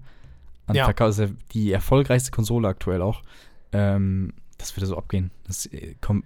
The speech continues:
Speaker 1: porta-, portable Xbox irgendwie. Das wär so geil.
Speaker 2: Ja. Aber ich glaub, so ein bisschen, klar, so ein bisschen kannst du es ja schon machen. Du kannst ja eigentlich auf so diesen Handheld-Dingern, da kannst du halt irgendwie Game Pass und dann einfach Cloud-Streaming
Speaker 1: Ja,
Speaker 2: machen.
Speaker 1: ja, genau, aber ich
Speaker 2: Das ist
Speaker 1: will's
Speaker 2: natürlich noch nicht
Speaker 1: nativ haben.
Speaker 2: dasselbe.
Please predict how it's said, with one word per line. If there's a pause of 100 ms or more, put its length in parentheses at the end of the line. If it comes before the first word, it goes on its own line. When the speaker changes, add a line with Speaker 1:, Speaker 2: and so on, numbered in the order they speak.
Speaker 1:
porta-, (180)
portable
Xbox
irgendwie.
Das
wär
so
geil. (160)
Speaker 2:
Ja. (460)
Aber
ich
glaub,
so
ein
bisschen,
klar,
so
ein
bisschen
kannst
du
es
ja
schon
machen.
Du
kannst
ja
eigentlich
auf
so
diesen
Handheld-Dingern,
da
kannst
du
halt
irgendwie
Game
Pass
und
dann
einfach
Cloud-Streaming
Speaker 1:
Ja,
Speaker 2:
machen.
Speaker 1:
ja,
genau,
aber
ich
Speaker 2:
Das
ist
Speaker 1:
will's
Speaker 2:
natürlich
noch
nicht
Speaker 1:
nativ
haben.
Speaker 2:
dasselbe.